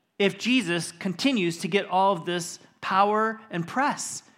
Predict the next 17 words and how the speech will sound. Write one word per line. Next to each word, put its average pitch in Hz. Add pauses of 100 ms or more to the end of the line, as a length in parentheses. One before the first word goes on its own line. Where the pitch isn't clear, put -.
(680)
In 185
fact, 185
they 175
say 226
in 170
verse 180
forty-eight, 185
"If 147
we 294
allow 214
him 180
to 196
go 165
<laughs> -
on 226
like 170
this, 143